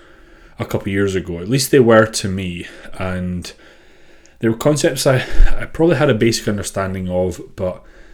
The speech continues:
I never really looked into them in depth. You know, for a while, I was one of those bros that was like, "Three sets of ten, bro," um, on everything. It was chest on a Monday, it was back on a Tuesday. Then that was back in the,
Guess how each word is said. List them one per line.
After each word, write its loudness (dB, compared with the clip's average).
I -8
never 0
really 6
looked -2
into -4
them -6
in -6
depth. -8
You -8
know, -6
for -12
a -6
while, -2
I -2
was -4
one -6
of -4
those -4
bros -4
that -12
was -12
like, -12
"Three -10
sets -6
of -12
ten, -4
bro," -4
um, -10
on -8
everything. -6
It -8
was -10
chest -6
on -8
a -8
Monday, -6
it -8
was -10
back -8
on -10
a -12
Tuesday. -8
Then -8
that -8
was -8
back -6
in -8
the, -10